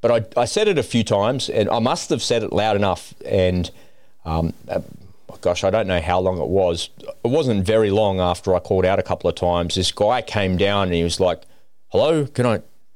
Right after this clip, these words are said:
say it again?" And I called out help a couple of times, and, um, he came over and, and helped me out. And, um, my guardian angel called an ambulance,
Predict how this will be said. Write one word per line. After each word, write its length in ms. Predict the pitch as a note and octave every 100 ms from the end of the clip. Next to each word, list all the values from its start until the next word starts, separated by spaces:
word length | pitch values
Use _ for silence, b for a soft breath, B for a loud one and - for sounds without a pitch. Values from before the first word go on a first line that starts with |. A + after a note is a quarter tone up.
| - - -
say 220 | C#3+ F#3
it 60 |
again?" 340 | F3+ F#3 G3 C3+
And 100 | G#2
I 100 | F#2
called 260 | - G2+
out 140 | F#2 D2
help 220 | G2 G#2+
a 60 | F#2
couple 280 | G2+ G2+
of 80 | F2+
times, 400 | - G2 G2 F#2
and, 180 | F2+ F2 B B B B B
um, 260 | E2 E2+ E2
he 220 | - G#2+
came 260 | G#2 G2 F#2+
over 320 | G2 F#2 F2+
and, 200 | F2 E2+
and 100 | E2+
helped 240 | F#2 F#2+
me 100 | F#2+
out. 240 | G#2 C3 F2
And, 320 | F#2 F2+ F2 - b b b D#2+
um, 540 | E2 E2+ E2 E2 D#2+ - -
my 180 | G#2 G#2
guardian 420 | A#2+ C#3+ C#3+ C3+
angel 480 | B2+ C#3 B2+ A#2+ A2+
called 300 | - C#3 B2+
an 60 | A#2+
ambulance, 600 | C3+ C#3+ F3+ G3+ -